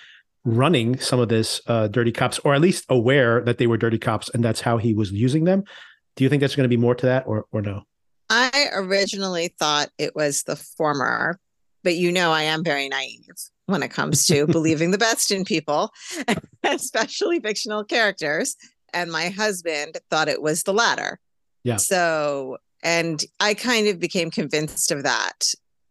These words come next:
Speaker 2: by the end of the episode as well. What do you think?
Speaker 1: Yeah, I feel the same way. I, I, my gut instinct, it was immediately that he was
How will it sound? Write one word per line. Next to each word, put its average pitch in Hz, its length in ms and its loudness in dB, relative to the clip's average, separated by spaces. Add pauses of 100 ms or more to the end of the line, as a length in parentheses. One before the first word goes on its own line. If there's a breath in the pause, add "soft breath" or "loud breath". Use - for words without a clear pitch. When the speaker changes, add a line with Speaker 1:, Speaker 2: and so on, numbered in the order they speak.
(100)
Speaker 2:
by 156 160 2
the 139 140 0
end 120 100 -4
of 98 60 -8
the 95 100 0
episode - 380 -2
as - 160 -4
well. 117 480 -6
What 175 140 0
do 175 100 0
you 156 80 2
think? - 420 -8 (720 loud breath)
Speaker 1:
Yeah, 185 280 6
I 139 60 4
feel 135 220 2
the 131 80 2
same 123 280 2
way. 113 280 4
I, 127 260 0
I, - 20 2
my 143 200 4
gut 135 200 2
instinct, 131 280 0
it 123 80 -2
was 117 100 2
immediately 120 560 4
that 113 220 2
he 113 240 2
was 110 560 0